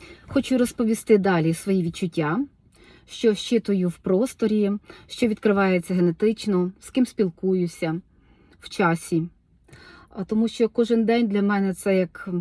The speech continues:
ціле життя, як ціла вічність. І я, звичайно, хочу поділитися з тими, хто є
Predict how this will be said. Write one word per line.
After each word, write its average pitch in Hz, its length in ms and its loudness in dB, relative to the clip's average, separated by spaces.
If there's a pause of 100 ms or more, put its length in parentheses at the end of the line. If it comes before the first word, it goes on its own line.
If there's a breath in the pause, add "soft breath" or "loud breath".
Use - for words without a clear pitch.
ціле 202 280 2
життя, 196 500 -4 (520 loud breath)
як 190 220 -2
ціла 202 300 0
вічність. 208 720 -4 (340)
І 190 340 -2 (520)
я, 220 280 -2
звичайно, 220 440 -2
хочу 220 240 -4
поділитися 214 480 -2
з - 60 -8
тими, 220 280 2
хто - 220 -6
є 196 300 0